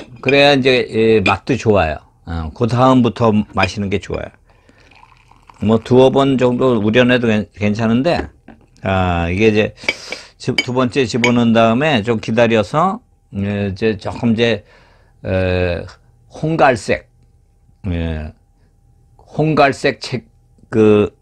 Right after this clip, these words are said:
예, 빛깔을 딱 띌 때까지 좀 기다려요. 한, 한 삼십 초 정도? 예,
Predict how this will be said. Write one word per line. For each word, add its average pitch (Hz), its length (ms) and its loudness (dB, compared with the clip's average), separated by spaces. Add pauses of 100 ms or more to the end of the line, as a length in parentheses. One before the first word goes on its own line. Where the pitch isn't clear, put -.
(1200)
예, 95 340 0 (120)
빛깔을 131 720 2
딱 135 200 0
띌 147 220 -4
때까지 127 640 0
좀 123 180 -2
기다려요. 98 640 0 (240)
한, 95 280 -6 (520)
한 113 160 -6
삼십 120 400 -6
초 117 160 -2
정도? 113 420 -2 (600)
예, 87 260 -2